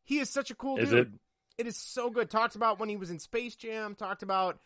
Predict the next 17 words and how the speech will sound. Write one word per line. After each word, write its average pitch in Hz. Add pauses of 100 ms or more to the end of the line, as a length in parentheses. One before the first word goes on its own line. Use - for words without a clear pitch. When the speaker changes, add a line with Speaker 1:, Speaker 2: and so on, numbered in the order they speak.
(280)
Speaker 1:
uh, 143
when 156
the 151
Charlotte 185
Hornets 220
traded 208
for 208
him, 208
'cause 156
I 196
forgot 180
he 190
was 190
a 160
Washington 151
Bullet, 160
which 131